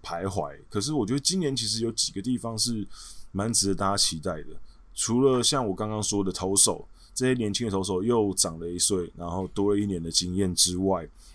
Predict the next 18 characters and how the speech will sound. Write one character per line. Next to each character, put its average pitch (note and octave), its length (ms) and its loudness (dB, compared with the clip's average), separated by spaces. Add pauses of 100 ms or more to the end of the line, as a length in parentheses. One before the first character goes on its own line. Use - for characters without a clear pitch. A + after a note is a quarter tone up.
(420)
他 B2+ 120 0
们 C3+ 140 2
的 B2 60 -6
打 F#2+ 180 2
线 A2+ 240 0
上， F#2+ 280 2 (400)
呃， F2+ 240 -8
Adam B2 340 4
Jones A#2 340 4
的 F2+ 60 0
加 F#2+ 260 0
盟， F#2 140 -2 (360)
还 G2 180 0
有 F#2 560 0 (120)
T A#2+ 200 4
冈 A#2+ 260 2
田 F2+ 260 0
的， E2+ 440 -4